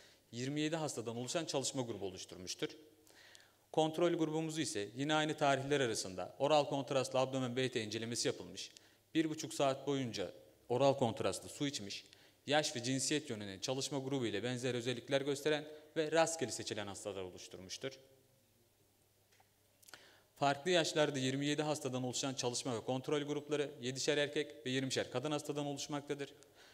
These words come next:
Çalışma grubunun yaş ortalaması elli altı nokta beş yıl, kontrol grubunun yaş ortalaması ise elli altı nokta dokuz yıldır.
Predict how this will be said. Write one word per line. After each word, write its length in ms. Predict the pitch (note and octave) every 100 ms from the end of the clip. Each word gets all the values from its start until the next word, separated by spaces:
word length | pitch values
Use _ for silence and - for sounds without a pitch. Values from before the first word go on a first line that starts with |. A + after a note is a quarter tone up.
| - -
Çalışma 380 | - D#3 D#3 D#3+
grubunun 380 | C#3+ B2+ A2+ G#2+
yaş 240 | B2+ C3
ortalaması 540 | C3+ A#2+ A2 G2+ F#2+ B2
elli 180 | B2+ B2
altı 220 | - G#2
nokta 300 | F#2 F#2+ A2
beş 220 | C#3 -
yıl, 120 | C3+ - -
kontrol 380 | D3 C3+ C#3+
grubunun 400 | A#2+ G#2+ G2 G#2
yaş 200 | A#2 B2
ortalaması 480 | B2 A#2 A#2+ A#2+ -
ise 180 | C3+ A#2+
elli 240 | C3 C#3
altı 240 | B2 G#2+ G2+
nokta 320 | G2+ D3 C3
dokuz 300 | A#2 A#2+ F2+
yıldır. 320 | F2 A2+ -